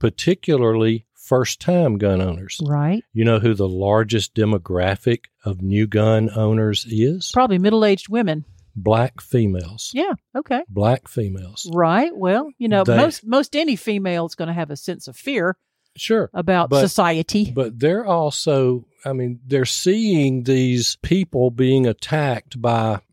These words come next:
Speaker 1: five, six, eight people.
Speaker 2: Mm-hmm.
Speaker 1: And the one I read most recently and the lady talking about it, she became very concerned about could she protect her young son who was, like, eight or nine years old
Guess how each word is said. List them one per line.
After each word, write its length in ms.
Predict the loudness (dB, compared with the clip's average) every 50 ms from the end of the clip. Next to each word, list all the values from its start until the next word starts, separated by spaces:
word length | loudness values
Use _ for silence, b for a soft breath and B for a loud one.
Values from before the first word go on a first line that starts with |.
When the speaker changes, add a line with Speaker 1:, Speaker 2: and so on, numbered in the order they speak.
| _ -4
Speaker 1:
five, 340 | 0 2 2 2 2 0 -2
six, 400 | -2 0 0 0 0 0 -4 -4
eight 380 | -2 0 0 0 0 -2 -6 -4
people. 500 | -2 -2 -2 -2 -4 -4 -6 -6 -6 -8 _ _ _ _ _ _ _ _ _ -18
Speaker 2:
Mm-hmm. 160 | -8 -2 0
Speaker 1:
And 540 | 2 4 4 4 4 4 4 2 0 -2 -6 -10
the 500 | -8 -2 0 2 2 2 2 0 -2 -6 -12 -12
one 280 | -4 0 2 2 2
I 160 | 2 2 0 0
read 600 | 0 0 2 2 4 4 4 2 0 -2 -6 -10 _ -4
most 320 | -2 -2 -2 -2 -4 -2
recently 540 | 0 0 0 0 0 -2 -2 0 0 0 2
and 120 | 0 0
the 60 | -2
lady 340 | 0 0 0 0 0 0 -2
talking 460 | -2 0 0 0 0 0 -2 -2 -2
about 340 | 0 0 0 2 2 2 0
it, 140 | 0 -4 -6 _ _ _ _ _ _ _ _ _ _ _ -10
she 240 | -6 -2 0 0 0
became 460 | 0 -2 -2 0 0 0 2 2 0
very 280 | 0 2 2 2 0 0
concerned 720 | -2 -2 -2 -2 -2 0 0 2 2 2 2 0 0 -2
about 420 | 0 0 2 2 2 0 -4 _ -14
could 340 | -4 0 0 2 2 0 -2
she 260 | -2 -2 -2 -2 -2
protect 680 | -2 -4 -6 -6 -8 -6 -2 0 0 0 0 -4 -10
her 240 | -8 -4 -2 -2 -2
young 400 | -2 0 2 2 4 2 2 0 -2
son 500 | -2 0 2 2 4 2 2 2 0 0
who 160 | -2 -2 -2
was, 160 | -2 -2 -2 -2
like, 180 | -2 -2 -4 -2 0
eight 140 | 0 2 2
or 60 | 2
nine 320 | 2 2 2 2 2 2
years 240 | 0 0 -2 -2 0 0
old 320 | 0 0 0 -2 -4